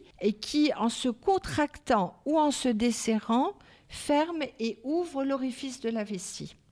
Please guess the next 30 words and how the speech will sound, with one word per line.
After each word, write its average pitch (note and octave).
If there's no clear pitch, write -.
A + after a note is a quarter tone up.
La A3
miction, D4
donc C4+
le A3+
fait B3+
d'uriner, A3+
est E4
chez D#4+
le C4
bébé B3
mécanique D4+
et D#4+
fonctionnelle G#3+
d'abord, F#3+
puis D#4+
elle D#4+
devient C#4
un C4
comportement. A3+
Elle G#3
passe C#4
alors A#3
de G3+
l'au-, A3
l'automatique A3
au C#4
volontaire. A3
Donc A3
le B3+
contrôle D4